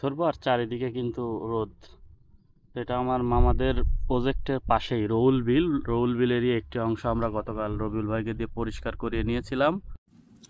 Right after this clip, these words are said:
আর ভাই কিন্তু অনেক চেষ্টা করে নিচে ডুব দিয়ে দিয়ে ময়লা টয়লা যা ছিল সব কিন্তু পরিষ্কার করে ফেলছে, তবেই একটি সুন্দর জায়গা তৈরি হয়েছিল, তাছাড়া সম্ভব ছিল না। ঠিক আমরা ওই জায়গাটাতেই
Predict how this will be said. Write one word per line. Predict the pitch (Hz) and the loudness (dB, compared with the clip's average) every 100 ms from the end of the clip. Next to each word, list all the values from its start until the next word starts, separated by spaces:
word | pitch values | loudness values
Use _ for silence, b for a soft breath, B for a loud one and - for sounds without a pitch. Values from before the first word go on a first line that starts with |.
| - 120 | -6 2
আর | 113 | 4
ভাই | 101 110 123 | 6 6 6
কিন্তু | 127 127 123 | 4 4 4
অনেক | 135 139 - | 4 2 2
চেষ্টা | 123 - 120 113 | -2 2 0 2
করে | 120 131 143 123 | 4 4 4 4
নিচে | 113 117 107 | 4 2 2
ডুব | 110 107 | 0 0
দিয়ে | 113 113 | 2 2
দিয়ে | 110 131 131 - 120 | 2 0 -2 -6 0
ময়লা | 113 110 107 | 2 2 2
টয়লা | 117 113 98 | 2 2 4
যা | 107 110 - | 4 4 0
ছিল | 113 110 123 - | 2 2 2 -2
সব | 107 - | -6 -4
কিন্তু | 110 104 107 - | -2 -2 -4 -2
পরিষ্কার | 107 98 - 101 107 | -2 -2 -4 -4 -2
করে | 98 98 | -4 -2
ফেলছে, | 107 98 - 110 185 - B B B - - - - | -2 -2 -4 -6 -6 -10 B B B -20 -20 -20 -6
তবেই | - 107 113 139 127 | 0 2 4 4 2
একটি | 117 - | -4 -6
সুন্দর | - 110 107 101 | 2 6 6 4
জায়গা | 104 98 95 | 2 0 0
তৈরি | 101 95 95 | -2 -2 0
হয়েছিল, | 98 95 101 95 - - - _ _ - _ - | 0 -2 -6 -8 -12 -14 -20 _ _ -20 _ -4
তাছাড়া | 113 110 117 123 | -2 -2 -2 -2
সম্ভব | 110 104 101 98 98 | 0 2 2 -2 -4
ছিল | 104 95 - | -6 -6 -8
না। | - - - _ _ _ _ _ _ _ | -14 -20 -20 _ _ _ _ _ _ _
ঠিক | 131 131 | 0 2
আমরা | 123 123 | 2 0
ওই | 135 143 | 2 2
জায়গাটাতেই | 127 120 117 120 - 175 | 4 4 2 -2 -2 0